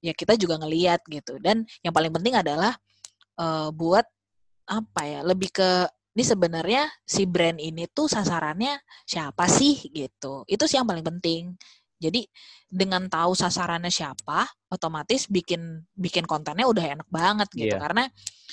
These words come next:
Speaker 1: eh, kita jadi udah tahu nih yang akan nonton, yang akan nonton ini siapa, sasarannya siapa, si treatment ini sasarannya untuk siapa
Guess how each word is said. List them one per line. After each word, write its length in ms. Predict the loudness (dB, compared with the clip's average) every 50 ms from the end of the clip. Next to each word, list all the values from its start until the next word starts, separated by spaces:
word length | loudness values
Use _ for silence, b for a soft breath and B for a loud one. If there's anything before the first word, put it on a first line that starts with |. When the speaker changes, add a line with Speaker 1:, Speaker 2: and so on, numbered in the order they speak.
| B B _ _ _
Speaker 1:
eh, 560 | -6 -4 -2 -2 -2 -2 -4 -4 -4 -6 -6 -8 -10
kita 240 | _ -8 0 2 2
jadi 240 | 4 4 2 2 2 2
udah 160 | 2 0 -2 0
tahu 320 | 2 4 6 6 6 4
nih 140 | 2 0 0
yang 60 | -2
akan 200 | -2 -4 -4 -4 -4
nonton, 360 | -6 -8 -6 -4 -4 -4 -4 -6 -10 -16 -18 _ _ _ -4
yang 160 | -2 -2 -2
akan 160 | -2 -4 -4 -6
nonton 260 | -6 -6 -6 -8 -8
ini 160 | -2 0 0 2
siapa, 580 | 2 2 0 0 -4 _ -4 -2 2 2 2
sasarannya 560 | 2 2 0 0 -2 -2 -4 -6 -6 -6 -6
siapa, 760 | -4 -4 -4 -6 -6 -8 _ -8 -6 -4 0 2 2 2 2 0 B B B B B
si 160 | B -4 -2 -2
treatment 360 | 0 0 -2 -2 -2 -4 -6
ini 140 | -4 -4 -4 -4
sasarannya 460 | -4 -4 -4 -4 -6 -6 -4 -2 -2
untuk 200 | -2 -2 -4 -6
siapa 580 | -6 -4 -2 -2 -2 -2 -2 -2 -2 -2 -4